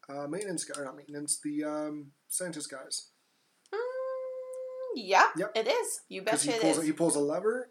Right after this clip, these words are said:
Speaker 1: and this, uh, hammer kinda breaks his glass. Some nice C G I blood pour, pours down
Speaker 2: Yeah.
Speaker 1: into a picture.
Speaker 2: Yeah, into a picture.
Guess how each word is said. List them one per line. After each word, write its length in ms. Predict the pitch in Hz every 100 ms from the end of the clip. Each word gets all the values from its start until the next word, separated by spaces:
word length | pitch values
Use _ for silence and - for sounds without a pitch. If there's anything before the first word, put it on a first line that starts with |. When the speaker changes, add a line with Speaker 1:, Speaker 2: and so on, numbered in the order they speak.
| -
Speaker 1:
and 300 | 135 131 131
this, 320 | 135 - -
uh, 280 | 139 127 127
hammer 220 | - 151 156
kinda 220 | 147 135
breaks 280 | 143 147 -
his 80 | -
glass. 380 | 151 165 208
Some 300 | - 147 139 131
nice 300 | 156 160 151
C 80 | 170
G 80 | 151
I 80 | 151
blood 420 | 135 143 156 180 - -
pour, 320 | 170 165 175
pours 260 | 170 180 170
down 320 | 180 185 262 -
Speaker 2:
Yeah. 300 | 196 226 349 - - -
Speaker 1:
into 380 | 170 170 170 165
a 280 | 160 156 151
picture. 440 | - 190 - 131 _ _ _ -
Speaker 2:
Yeah, 220 | 214 208 - -
into 200 | 392 214
a 60 | 214
picture. 440 | 208 196 - 156